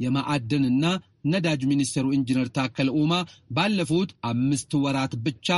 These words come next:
ከማዕድን የወርቅ ዘርፍ ወደ ሦስት መቶ ሦስት ሚሊዮን የአሜሪካ ዶላር የውጭ ምንዛሬ መገኘቱን አስታውቋል። ከአራት ሺህ ሰማንያ ሦስት ኪሎ ግራም ወርቅ የተገኘው የውጭ ምንዛሬ ሦስት መቶ ሚሊዮን የአሜሪካን ዶላር የሚጠጋ ሲሆን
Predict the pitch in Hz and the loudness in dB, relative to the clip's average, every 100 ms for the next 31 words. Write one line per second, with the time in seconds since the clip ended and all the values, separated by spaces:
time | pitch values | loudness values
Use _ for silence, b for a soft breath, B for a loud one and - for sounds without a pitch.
0 | 170 - 156 180 185 139 185 180 151 156 | -2 -2 0 0 0 0 -2 -2 0 0
1 | 156 151 - 139 175 175 - - 139 139 | 0 -2 -4 0 0 -2 -6 -6 -2 -2
2 | - 165 151 170 160 185 180 - - 180 | 0 0 0 0 0 0 -2 -6 -4 0
3 | 180 - 127 165 196 185 185 165 147 170 | 0 -2 0 2 2 2 0 -2 -2 0
4 | 170 151 147 156 139 151 165 185 170 160 | 2 0 0 0 2 0 0 0 0 0
5 | - - 156 151 135 120 139 139 139 120 | -2 -2 0 2 0 0 0 2 0 0
6 | 131 139 135 190 175 165 156 139 - 120 | 0 0 0 0 0 0 0 0 0 -2
7 | 101 - - 165 214 - 202 226 202 180 | -2 -4 -2 0 0 0 0 0 0 2
8 | 165 151 - 165 147 - - 196 147 147 | 2 0 0 -2 -2 -6 -2 0 0 0
9 | 131 113 - 175 165 - 165 156 151 151 | 0 -2 -2 0 -2 -2 -2 0 2 2
10 | 143 127 139 156 196 - 139 139 123 131 | 2 2 2 0 -2 -2 2 2 0 0
11 | 160 185 196 - - 214 196 202 165 165 | 0 0 -2 -6 -4 -2 0 0 0 0
12 | 208 214 208 202 170 151 - 147 143 135 | 2 0 0 0 0 0 0 0 0 0
13 | 135 131 143 143 135 - 127 131 135 151 | 0 0 0 0 0 -4 -4 -2 -2 0
14 | 180 190 | 0 -2